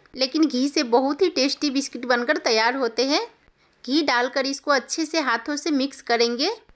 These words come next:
तो फ्रेंड्स, इसे मैं गेहूं के आटा से बनाकर तैयार कर रही हूँ। ये बहुत ही हेल्दी भी है और इसे आप अपने बच्चों को टिफिन के लिए भी बना सकते हैं और इसे बनाना भी बहुत ही आसान है, बहुत ही जल्द बन भी जाती है।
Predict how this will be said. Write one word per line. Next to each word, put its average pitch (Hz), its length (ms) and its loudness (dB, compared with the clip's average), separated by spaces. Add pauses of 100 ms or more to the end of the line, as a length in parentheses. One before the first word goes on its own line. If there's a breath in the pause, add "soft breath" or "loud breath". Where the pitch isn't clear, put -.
(120)
तो 294 80 -6
फ्रेंड्स, 285 360 2
इसे 330 240 0
मैं 311 200 4
गेहूं 302 220 2
के 320 120 0
आटा 262 260 2
से 302 160 -4
बनाकर 269 400 0
तैयार 262 380 2
कर 254 180 -4
रही 247 160 2
हूँ। 277 120 0
ये 339 120 -2
बहुत 277 440 0
ही 370 100 6
हेल्दी 269 380 2
भी 285 160 0
है 262 200 4 (160)
और 302 120 2
इसे 330 200 0
आप 269 160 0
अपने 285 240 -2
बच्चों 269 320 0
को 339 160 -4
टिफिन 285 400 -2
के 277 140 -4
लिए 285 200 0
भी 330 120 2
बना 262 300 2
सकते 254 360 -4
हैं 349 160 2 (200)
और 294 120 0
इसे 302 240 0
बनाना 277 400 4
भी 311 160 0
बहुत 285 360 0
ही 285 80 0
आसान 269 360 2
है, 339 120 2
बहुत 285 340 -2
ही 330 80 0
जल्द 262 300 2
बन 247 220 2
भी 277 140 0
जाती 240 400 0
है। 311 140 0